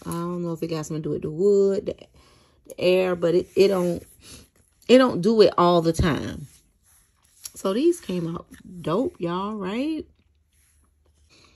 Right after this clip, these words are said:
So y'all gonna see a video with me rocking them. So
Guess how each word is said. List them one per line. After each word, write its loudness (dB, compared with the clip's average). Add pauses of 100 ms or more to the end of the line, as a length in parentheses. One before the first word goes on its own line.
(160)
So 0
y'all 2
gonna 0
see -8
a -2
video -4 (1000)
with -2
me -4
rocking -4
them. -4 (300)
So -8